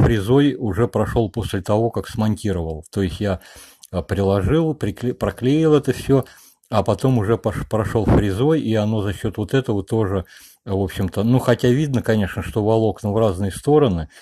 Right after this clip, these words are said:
но все равно, м-, мне, по крайней <laughs> мере, нравится. И тут тоже на конформаты, и шкант спиленный, он как заглушка получилась. А, вот эти вот, э, боковинки к вот этим вот вертикалкам,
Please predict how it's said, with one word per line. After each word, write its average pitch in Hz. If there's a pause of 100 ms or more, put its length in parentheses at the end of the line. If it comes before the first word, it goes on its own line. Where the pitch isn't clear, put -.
(380)
но 113
все -
равно, 113
м-, 95
мне, 107
по 107
крайней 107
<laughs> 123
мере, -
нравится. 104 (460)
И 113
тут -
тоже 113
на 98
конформаты, 123
и 113 (880)
шкант 123
спиленный, 113
он 101
как 101
заглушка 98
получилась. 87 (840)
А, 95
вот 110
эти 123
вот, 107
э, 104
боковинки 101 (120)
к -
вот 104
этим 101
вот 92
вертикалкам, 98